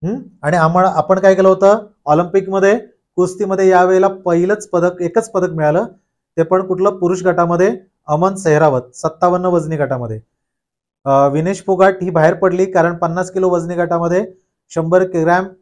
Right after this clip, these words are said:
वजन जास्त वाढलं, जास्त असल्यामुळे तिला अपात्र घोषित करण्यात आलं. आणि पहिलं आपल्याला ऑलिम्पिकमध्ये कुठलं मिळालं?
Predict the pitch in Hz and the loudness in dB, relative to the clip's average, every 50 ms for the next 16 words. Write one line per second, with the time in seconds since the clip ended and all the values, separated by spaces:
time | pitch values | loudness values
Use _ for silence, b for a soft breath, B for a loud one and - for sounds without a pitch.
0 | _ - 139 139 151 147 175 180 170 165 156 151 - - - 185 180 180 170 165 | _ -10 -4 -4 -2 -2 -2 -4 0 -2 -2 -2 -2 -4 -2 2 2 2 2 2
1 | 160 135 131 135 - _ 123 143 139 - - - 175 165 - 175 165 160 156 160 | 0 -2 -4 -6 -8 _ -8 -8 -8 -6 -4 -4 -4 -4 -2 -6 -6 -4 -2 -2
2 | 175 208 190 B B B B B _ - 156 165 160 160 160 160 170 170 185 180 | -2 -2 -4 B B B B B _ -2 2 4 4 2 2 0 -4 -2 -2 -4
3 | 160 151 147 147 - 170 170 - 160 147 147 147 139 139 135 160 180 185 - _ | -4 -4 -6 -6 -8 -12 -8 -8 -8 -6 -6 -6 -4 -4 -4 -4 -4 -8 -12 _
4 | _ _ _ _ _ _ _ - 147 147 156 151 - - 156 151 165 185 208 190 | _ _ _ _ _ _ _ -8 -8 -6 -6 -6 -6 -4 -4 -4 0 0 0 0
5 | 185 185 185 185 185 175 175 180 180 180 - 185 185 185 180 170 180 175 175 175 | 0 0 -2 0 0 0 0 -2 -4 -4 -4 -6 -4 -4 -6 -6 -6 -6 -6 -6
6 | 165 175 175 170 170 170 170 175 196 226 | -6 -4 -4 -2 -2 -2 0 0 0 0